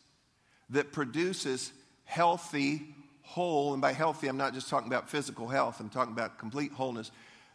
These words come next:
A, a healthy, safe, God-honoring place, family,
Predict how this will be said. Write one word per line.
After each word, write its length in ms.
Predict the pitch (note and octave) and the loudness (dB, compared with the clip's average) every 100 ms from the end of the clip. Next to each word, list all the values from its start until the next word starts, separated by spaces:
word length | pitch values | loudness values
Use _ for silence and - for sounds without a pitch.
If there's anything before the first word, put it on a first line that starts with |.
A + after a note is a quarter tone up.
| _ _ _ _ _ _ - _ - | _ _ _ _ _ _ -20 _ -4
A, 160 | A2 - - | -4 -4 -6
a 100 | A#2 | -4
healthy, 600 | G#2+ C#3+ F3 F3+ G3 F#3+ - - - _ _ - | 0 2 2 2 -4 -6 -10 -20 -20 _ _ -12
safe, 760 | - - - E3 E3+ - - - _ _ _ _ _ - G2+ | -6 0 2 4 2 -4 -14 -20 _ _ _ _ _ -18 -4
God-honoring 880 | A2 C#3+ D#3+ F3 F3 F3 E3+ D#3+ D#3 D3+ - | 6 8 8 6 4 2 0 -2 -2 -6 -12
place, 840 | - F#3 F3+ A#2 C3 - - - - _ _ _ _ _ _ _ _ _ _ | 0 4 4 4 -2 -6 -8 -8 -12 _ _ _ _ _ _ _ _ _ _
family, 440 | D3+ D3 B2 C3+ | 0 2 2 -4